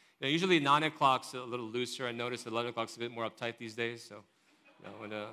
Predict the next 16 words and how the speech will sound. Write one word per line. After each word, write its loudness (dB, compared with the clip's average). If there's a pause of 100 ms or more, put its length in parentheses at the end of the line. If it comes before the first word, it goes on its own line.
(640)
inject -2
some -8
humor -4
sometimes, -6
all -12
right? -12 (1400)
God 4
is -4
good. -2 (720)
<laughs> 4 (360)
All -2
the -4
time, -4
God 0
is -6
good. -4